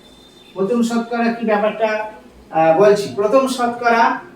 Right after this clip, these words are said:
প্লাস দ্বিতীয় শতকরা,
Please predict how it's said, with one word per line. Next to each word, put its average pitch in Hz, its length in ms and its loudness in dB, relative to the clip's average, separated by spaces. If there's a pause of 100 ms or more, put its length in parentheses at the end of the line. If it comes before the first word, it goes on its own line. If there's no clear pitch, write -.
(220)
প্লাস - 640 0 (1800)
দ্বিতীয় 226 500 0
শতকরা, - 600 -6